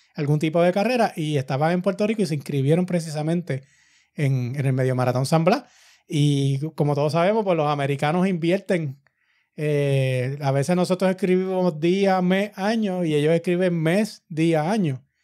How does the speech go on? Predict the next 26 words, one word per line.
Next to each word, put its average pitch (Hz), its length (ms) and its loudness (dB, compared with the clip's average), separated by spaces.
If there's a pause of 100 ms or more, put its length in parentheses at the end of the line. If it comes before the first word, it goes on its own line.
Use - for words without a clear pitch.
(360)
Y 135 140 -2
eso, 160 580 2
eh, 135 380 -2
lo 139 120 0
que 139 100 0
dice, 143 260 0
pues, 165 280 0 (120)
es 151 80 -2
muy 175 160 2
cierto. 185 500 -2
Eh, 135 560 -6 (380)
pero 156 420 2
a 151 160 -2
la 143 100 2
misma 185 320 4
vez, 208 340 0 (480)
eh, 151 360 0
el 147 160 4
efecto 147 400 0
de 196 140 2
que 190 220 2
se 175 100 -6
inscribieran 156 420 -2
por 175 160 0
tiquetera, 175 480 0
pues, 147 220 -2